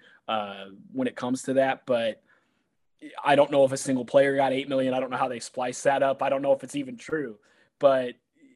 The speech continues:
yeah, I mean, I think we're gonna see a variance. I think we're gonna see a deal, and it might be that the eight million dollar figure is the high mark, is the wa-, you know, is the watermark for a long time. And we go, "Okay,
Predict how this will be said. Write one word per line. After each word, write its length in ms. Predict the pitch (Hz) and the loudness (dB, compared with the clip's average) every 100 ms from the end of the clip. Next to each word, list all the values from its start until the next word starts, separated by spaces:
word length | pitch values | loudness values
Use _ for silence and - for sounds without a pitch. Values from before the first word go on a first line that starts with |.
| _ _ _ _ _ | _ _ _ _ _
yeah, 260 | 147 170 | -6 -4
I 60 | 151 | -2
mean, 200 | 151 147 135 _ _ _ _ | -6 -10 -16 _ _ _ _
I 160 | 165 185 | -2 -2
think 280 | - 226 | -4 -8
we're 80 | 196 | -4
gonna 180 | 185 180 | -4 -4
see 480 | - 180 175 170 156 _ | -12 -16 -16 -16 -18 _
a 80 | 160 | -12
variance. 500 | 143 156 151 113 101 | -4 0 0 -4 -12
I 120 | 143 | -10
think 240 | 143 170 156 | -8 -8 -6
we're 120 | 160 | -6
gonna 160 | 160 156 | -6 -8
see 280 | - 151 | -12 -8
a 40 | 143 | -8
deal, 480 | 117 135 143 147 147 | -8 -8 -6 -6 -8
and 80 | 139 | -10
it 160 | 139 143 | -10 -8
might 240 | 143 147 | -10 -8
be 140 | 156 | -12
that 200 | 156 156 | -10 -10
the 160 | 147 135 | -10 -10
eight 160 | 135 160 | -8 -6
million 260 | 156 151 135 | -6 -4 -2
dollar 240 | 131 151 | 0 0
figure 340 | - 156 151 | -4 -8 -6
is 200 | 139 143 | -8 -4
the 80 | 143 | -4
high 220 | 135 170 175 | -2 -2 -2
mark, 320 | 101 90 127 | -4 -14 -10
is 100 | 131 | -4
the 80 | 135 | -4
wa-, 320 | 117 139 127 | -4 -4 -4
you 120 | 135 | -6
know, 80 | 127 | -6
is 100 | 120 | -6
the 60 | 123 | -6
watermark 500 | 120 139 123 110 - | -4 -2 -4 -4 -4
for 100 | 120 | -4
a 40 | |
long 220 | 113 110 | -4 -10
time. 280 | 110 127 120 | -10 -10 -10
And 80 | 110 | -12
we 140 | 110 | -12
go, 160 | 107 104 - | -12 -2 4
"Okay, 320 | 277 190 | 6 6